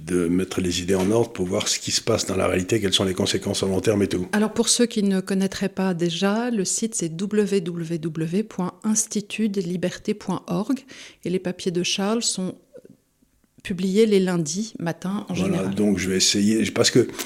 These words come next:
Speaker 1: honnêtement, répondre de façon orale à une question aussi complexe, d'autant plus que les Russes ont aussi décidé que, euh,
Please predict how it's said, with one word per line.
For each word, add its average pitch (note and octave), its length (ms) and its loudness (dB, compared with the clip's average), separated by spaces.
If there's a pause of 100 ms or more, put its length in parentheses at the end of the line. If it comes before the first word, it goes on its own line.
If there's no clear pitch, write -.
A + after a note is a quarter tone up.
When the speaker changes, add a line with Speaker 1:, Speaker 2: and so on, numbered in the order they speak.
(400)
Speaker 1:
honnêtement, C3+ 560 8
répondre C#3+ 680 6
de A#2 100 6
façon B2+ 300 4
orale A#2 400 4
à G2 60 2
une F#2 140 -2
question G2+ 400 -4
aussi G2 200 -2
complexe, C3 600 -2 (400)
d'autant B2+ 220 4
plus C3 120 2
que B2+ 100 -4
les C3 100 10
Russes D#3 280 6
ont C3 80 8
aussi A#2 220 2
décidé B2 600 4
que, B2 380 2 (180)
euh, G2+ 320 4